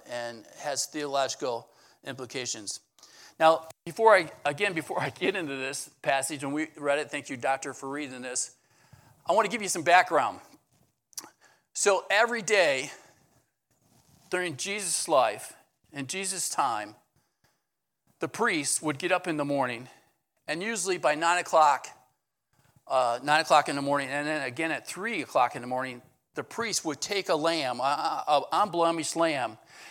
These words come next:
and he would take it up to the mound, the Temple Mound. And people would start to gather around that time. And he would offer the sin offering. He did this twice a day,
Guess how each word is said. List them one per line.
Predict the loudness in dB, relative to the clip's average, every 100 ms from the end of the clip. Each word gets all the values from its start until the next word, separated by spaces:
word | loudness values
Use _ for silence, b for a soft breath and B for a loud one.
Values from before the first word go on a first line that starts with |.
| B -4
and | -4
he |
would | -2 0
take | 0 2
it | 4
up | 4
to | 4
the | -2
mound, | 4 4 4 0 -6 _ _ _ _ _
the | -6
Temple | -4 -4 -4
Mound. | -4 -4 -4 -8 _ _ _ B B B B
And | -4 -2
people | -4 0 2
would | 2
start | 2 6 6 6
to |
gather | -2 4 6 6
around | 2 2 2 2
that | 0 2
time. | 2 2 0 -4 -12 _ _ -20 _ _ _ _ -14 B B B B B
And | -6 -4
he | -4 0
would | 0 2
offer | 6 6 4 -2
the | -2 -2
sin | -2 -2 -2
offering. | 2 2 2 -6 -8 -8 -14 b b _ _ _ _ _ _
He | -8
did | -6
this | -4 -4
twice | -2 -2 -2
a |
day, | -6 -6 -8